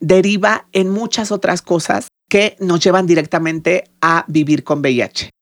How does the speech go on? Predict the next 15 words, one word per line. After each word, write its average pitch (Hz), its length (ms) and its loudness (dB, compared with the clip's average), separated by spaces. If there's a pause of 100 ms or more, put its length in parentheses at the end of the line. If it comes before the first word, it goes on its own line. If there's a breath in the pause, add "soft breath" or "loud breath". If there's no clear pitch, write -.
Una 220 280 0
de 214 100 2
ellas 202 380 0
es 185 140 0
la 190 80 4
incapacidad 156 640 0
de 165 100 2
negociar 165 760 0
con 160 200 -4
el 139 160 -6
cliente 165 560 -2 (200)
el 147 140 0
tema 160 260 0
del 143 180 -2
condón 139 460 -2